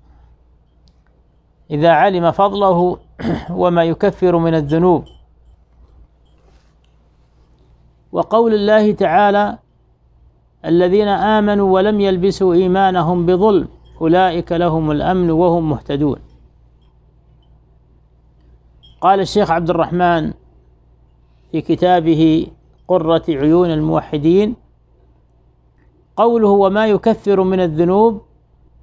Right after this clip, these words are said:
قال: "ما" مصدرية، أي وتكفيره الذنوب، باب فضل التوحيد وتكفيره الذنوب.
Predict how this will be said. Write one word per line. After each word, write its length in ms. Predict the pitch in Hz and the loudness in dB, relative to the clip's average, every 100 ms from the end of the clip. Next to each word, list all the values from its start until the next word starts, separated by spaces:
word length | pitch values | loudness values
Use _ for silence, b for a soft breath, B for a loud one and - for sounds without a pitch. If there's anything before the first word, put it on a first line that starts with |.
| - | -4
قال: 300 | 175 185 175 | 2 4 2
"ما" 340 | 180 214 226 185 | 0 2 2 0
مصدرية، 680 | 190 - 185 202 147 98 - - - - - - - - - - - - - | -4 -2 -2 0 -2 -4 -12 -20 -20 -20 -20 -20 -20 -20 -20 -20 -20 -12 -2
أي 200 | 196 208 | 0 2
وتكفيره 1160 | 220 214 220 - 240 233 208 190 214 254 226 196 | 2 0 -2 0 0 2 2 2 2 0 0 -2
الذنوب، 440 | 165 190 180 104 _ _ _ _ _ _ _ 147 | 0 0 0 -4 _ _ _ _ _ _ _ -2
باب 360 | 165 180 170 | 2 2 2
فضل 280 | 151 185 170 | -2 0 -2
التوحيد 560 | 156 165 151 180 226 196 | -2 -4 -2 0 0 0
وتكفيره 600 | 170 185 - 214 202 170 | -2 -4 -4 -2 2 0
الذنوب. 440 | 156 156 160 127 | 0 0 0 0